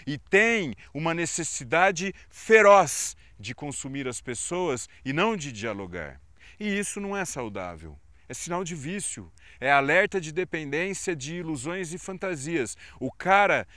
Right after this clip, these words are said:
quando não está bem, ele se torna violento e perde a capacidade de conversar com inteligência. E a culpa não é das mulheres.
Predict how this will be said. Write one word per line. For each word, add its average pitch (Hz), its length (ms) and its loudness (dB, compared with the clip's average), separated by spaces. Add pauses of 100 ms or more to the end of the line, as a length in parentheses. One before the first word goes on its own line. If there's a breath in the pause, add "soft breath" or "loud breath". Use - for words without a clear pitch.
(160 soft breath)
quando 151 280 -2
não 202 200 -2
está 185 320 0
bem, 160 480 -2 (200 soft breath)
ele 151 180 -2
se 147 180 -6
torna 180 360 0
violento 160 880 -2 (180 soft breath)
e 131 100 -4
perde 180 720 0 (140 soft breath)
a 143 80 -6
capacidade 170 680 -4
de 160 100 -14
conversar 180 560 -4
com 180 160 -10
inteligência. 180 840 -6 (220 loud breath)
E 135 100 2
a 147 60 4
culpa 226 320 0
não 214 180 -2
é 269 80 0
das 208 220 0
mulheres. 123 800 -4